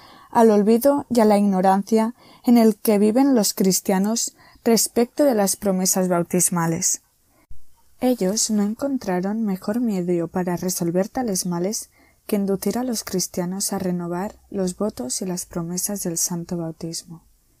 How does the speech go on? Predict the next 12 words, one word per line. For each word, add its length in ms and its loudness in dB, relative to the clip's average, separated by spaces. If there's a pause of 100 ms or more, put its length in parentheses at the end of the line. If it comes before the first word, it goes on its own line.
(200)
y 100 0
recordarles 880 -4 (360)
que 120 -4
mediante 540 -4
este 240 -8
sacramento 880 -4
fueron 400 -4
consagrados 800 -4
a 60 -8
Jesucristo 760 -6
como 220 -6
esclavos 720 -8